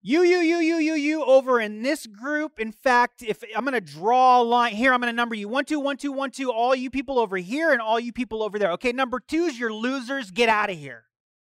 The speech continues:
I know that you're gonna forsake me. I know what you're thinking about me. I know what you're gonna say."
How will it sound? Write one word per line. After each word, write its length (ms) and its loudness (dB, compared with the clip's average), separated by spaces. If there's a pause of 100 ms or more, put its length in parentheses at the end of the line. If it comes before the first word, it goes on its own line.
(600)
I 120 0
know 240 4
that 120 2
you're 200 2
gonna 220 4
forsake 480 0
me. 160 -4
I 120 2
know 220 4
what 160 2
you're 140 -2
thinking 340 -2
about 280 2
me. 120 -4
I 60 0
know 180 4
what 100 0
you're 140 -4
gonna 280 -2
say." 500 -2